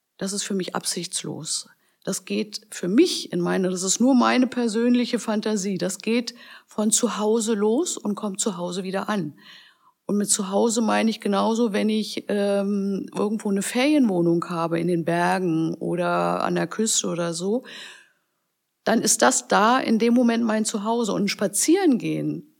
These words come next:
das vereinbare ich mit meinem Freund oder alleine. Ich möchte noch mal ein paar Schritte raus.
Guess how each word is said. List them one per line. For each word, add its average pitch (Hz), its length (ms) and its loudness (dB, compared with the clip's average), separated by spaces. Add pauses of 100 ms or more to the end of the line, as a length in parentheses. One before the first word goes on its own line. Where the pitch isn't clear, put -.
das 220 180 -2
vereinbare 220 840 0
ich 202 320 -6 (220)
mit 208 460 -4 (140)
meinem 165 220 -2
Freund 233 440 0
oder 185 180 -4
alleine. 190 600 -2 (720)
Ich - 140 -18
möchte 214 300 -2
noch 208 80 -2
mal 196 300 -2
ein 196 120 -2
paar 202 180 -6
Schritte 190 400 -8
raus. 160 540 -12